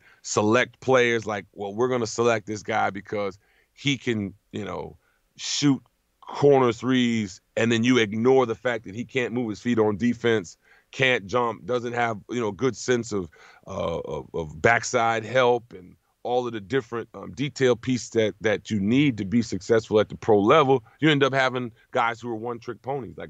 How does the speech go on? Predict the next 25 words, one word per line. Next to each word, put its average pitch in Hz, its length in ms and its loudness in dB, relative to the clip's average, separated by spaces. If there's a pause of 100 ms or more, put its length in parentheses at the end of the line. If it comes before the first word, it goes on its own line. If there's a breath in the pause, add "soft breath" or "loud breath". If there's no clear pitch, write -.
literally, 113 360 -4
you 113 120 0
have 101 100 -2
a 98 40 -6
guy 110 240 4
on 113 120 2
your 113 120 -2
team 101 400 -4 (280 soft breath)
that 104 160 2
can 98 220 -2
do 107 160 2
one 110 300 4
or 117 80 2
two 117 200 -2
things, 101 520 -2 (440 soft breath)
um, 92 380 0
as 98 140 -2
opposed 110 340 2
to 113 100 2
having, 101 500 -2
you 101 100 -8
know, 92 140 -4
fundamentally 113 640 0
sound 104 420 -4
guys 101 420 2